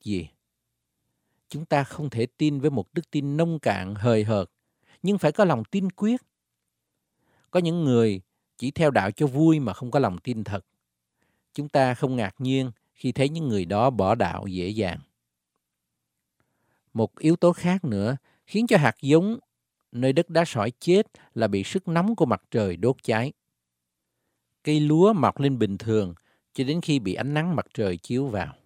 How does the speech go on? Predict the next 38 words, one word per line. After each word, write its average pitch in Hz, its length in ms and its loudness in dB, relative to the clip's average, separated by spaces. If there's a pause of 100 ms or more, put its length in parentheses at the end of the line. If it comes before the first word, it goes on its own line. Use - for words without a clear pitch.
(1400)
Người 131 180 4
xưa 165 240 2
nói 165 200 2
rằng 113 280 0
nhà 120 140 2
nghèo 123 440 2
mới 120 180 0
biết 180 200 -6
đứa 175 100 4
con 143 340 4
nào 107 220 0
là 95 160 -2
đứa 117 120 0
con 120 220 -2
có 131 100 -2
hiếu, 139 400 0 (680)
nước 156 240 2
có 180 120 4
loạn 98 420 4
mới 127 80 0
biết 151 220 -4
ai 123 280 -2
là 90 180 -6
tôi 107 240 -4
trung. 107 240 -4 (1120)
Cũng 135 200 -2
vậy, 104 240 4 (300)
đức 180 200 -6
tin 196 220 -2
của 160 80 -2
chúng 196 180 -6
ta 196 120 4
nơi 180 140 2
Chúa 202 200 -2
có 220 220 -4
thật - 260 0
hay 147 120 -2
không, 143 300 -2